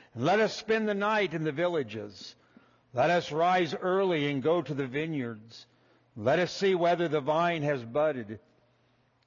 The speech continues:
and its, and its bl-, blossom, blossom has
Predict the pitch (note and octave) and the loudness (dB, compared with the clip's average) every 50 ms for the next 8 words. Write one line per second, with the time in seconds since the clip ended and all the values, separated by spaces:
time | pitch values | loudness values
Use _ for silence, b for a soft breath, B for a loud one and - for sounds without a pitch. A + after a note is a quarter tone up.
0 | _ _ _ _ _ _ _ _ _ _ _ _ _ _ _ _ _ _ _ _ | _ _ _ _ _ _ _ _ _ _ _ _ _ _ _ _ _ _ _ _
1 | _ _ _ _ _ _ - D#3 D#3 E3+ E3+ E3 D#3 C#3+ C#3+ - F#3 F3 E3+ D#3+ | _ _ _ _ _ _ -4 -2 0 2 2 0 -2 -4 -8 -4 0 0 0 0
2 | E3 - - - - _ _ _ _ _ _ _ _ _ _ _ _ _ _ _ | -2 -8 -18 -18 -18 _ _ _ _ _ _ _ _ _ _ _ _ _ _ _
3 | _ _ _ _ _ _ _ _ _ _ _ _ _ _ _ _ _ _ _ _ | _ _ _ _ _ _ _ _ _ _ _ _ _ _ _ _ _ _ _ _
4 | _ _ _ _ _ _ _ - C3 D3 E3+ D#3+ D#3 - - C#3+ C#3+ F3 G3+ - | _ _ _ _ _ _ _ -4 -2 0 0 0 -2 -4 -4 -4 -2 -2 -2 -2
5 | F3 C3+ A#2+ E3+ F#3 F#3+ F3+ - E3 C#3+ C#3 B2+ A#2+ B2 C3 - D3 F#3+ G3 F#3+ | -4 -2 0 2 2 2 0 -2 -6 -6 -6 -8 -10 -12 -8 -2 0 0 0 0
6 | - - D#3 C3+ B2+ A#2 C3+ D#3 D#3 D3+ C3+ | 0 -2 -4 -4 -2 -2 -2 0 0 -2 -2